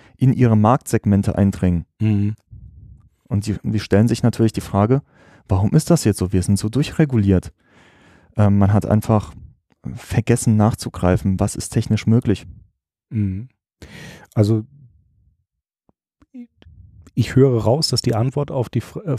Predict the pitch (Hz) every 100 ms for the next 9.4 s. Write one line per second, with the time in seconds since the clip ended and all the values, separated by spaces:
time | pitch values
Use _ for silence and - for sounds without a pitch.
0 | - - 120 123 117 117 143 131 - 131
1 | 120 - 127 120 120 135 120 - 180 _
2 | _ _ _ _ _ 208 120 104 156 -
3 | _ - 113 127 - 156 139 147 143 127
4 | 117 139 117 123 151 170 - - 135 139
5 | 151 - 123 127 127 123 127 165 156 143
6 | 131 127 - 127 123 117 - 120 127 123
7 | 120 - 120 104 - 104 - 107 104 101
8 | 101 - 113 120 113 107 104 101 104 98
9 | - 92 - 85